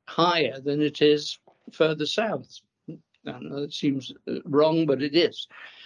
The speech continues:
And we had to slow down because we'd reached the maximum speed of Concorde, which hundred and twenty-seven degrees Celsius for those that, uh, that follow that sort of thing. And, uh, so I was, uh, called back, and, uh, I was talking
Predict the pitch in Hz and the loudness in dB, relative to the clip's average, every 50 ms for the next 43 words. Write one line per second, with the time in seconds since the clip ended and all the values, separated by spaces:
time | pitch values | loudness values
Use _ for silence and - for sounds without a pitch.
0 | - _ - 156 156 160 160 165 160 - 156 - - 170 156 156 165 151 156 160 | -12 _ 0 2 4 4 4 2 0 -2 -4 -2 0 2 2 2 2 2 0 -2
1 | 196 190 160 135 135 131 - 160 151 143 - 147 127 127 131 143 170 165 - - | -2 -4 -4 -4 -4 -2 0 0 0 0 0 -4 -8 -8 -6 -6 -6 -6 -6 -10
2 | - - 160 127 135 151 160 165 160 - - - 160 135 131 135 - - - 165 | -10 -8 -8 -6 -4 -4 -6 -6 -6 -8 -6 -6 -4 -4 -4 -6 -10 -6 -2 0
3 | 156 156 147 135 131 - - 170 190 196 185 - - 135 113 104 - - _ - | 0 0 0 -2 -4 -4 -4 -4 -2 -2 -4 -4 -4 -6 -6 -6 -10 -16 _ -14
4 | 135 147 - - - - - _ _ - - 147 143 143 156 143 151 - - - | -14 -14 -14 -16 -20 -20 -20 _ _ -16 -12 -10 -8 -8 -8 -8 -8 -4 2 2
5 | 160 - 156 147 135 - - 160 151 151 151 143 135 143 127 147 151 156 147 131 | 4 4 2 -2 -2 0 0 0 0 0 -2 -2 -2 -2 0 0 -2 -2 -2 -4
6 | - - 170 165 160 139 - - 123 - - - - - - - - 139 139 139 | -4 -2 0 0 0 0 -2 -6 -8 -8 -8 -8 -8 -8 -8 -10 -8 -6 -6 -6
7 | 139 - - 147 147 - _ - 143 143 - - - - - - - - _ - | -4 -2 -2 -2 -4 -4 _ -6 -6 -6 -6 -10 -18 -18 -18 -18 -18 -16 _ -4
8 | 160 160 - - - 143 135 139 139 135 135 139 139 - - - 151 135 147 143 | -4 -4 -2 0 0 2 4 4 4 4 4 2 0 0 0 0 2 2 2 2
9 | - 151 151 156 185 185 - _ _ - - - - - _ - 156 139 143 147 | 2 2 2 2 0 -6 -14 _ _ -20 -20 -20 -20 -18 _ -2 0 0 0 0
10 | 139 135 143 147 147 147 - - 165 156 147 147 147 147 139 147 131 - 127 - | 2 2 2 2 2 0 2 4 4 6 6 4 4 2 0 -2 -2 -4 -8 -14
11 | _ - - 82 - - - _ - - - - - - - 190 190 170 139 120 | _ -10 -8 -6 -6 -8 -10 _ -20 -20 -20 -20 -12 -4 -2 0 2 2 2 0
12 | 135 131 165 190 185 - - 160 143 147 139 135 127 131 135 156 156 135 135 135 | 0 -2 -2 -2 -4 -4 -4 -4 -2 -2 -4 -4 -4 -4 -4 -4 -4 -6 -6 -10
13 | - - 156 151 151 147 - 165 151 147 139 139 147 | 0 2 4 4 4 4 0 -2 -2 -2 -4 -6 -10